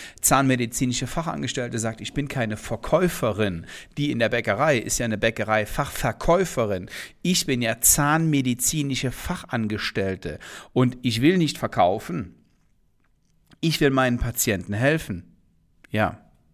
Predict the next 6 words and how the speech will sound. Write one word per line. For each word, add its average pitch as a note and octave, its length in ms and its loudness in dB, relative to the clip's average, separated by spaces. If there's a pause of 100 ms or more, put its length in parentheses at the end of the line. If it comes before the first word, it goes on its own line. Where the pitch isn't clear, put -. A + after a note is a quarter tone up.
(400)
dann F#2 180 4
helfen A2+ 360 -2
Sie F#2 180 -6
auch. - 320 -12 (600)
Und C3+ 220 4
dann A#2 280 4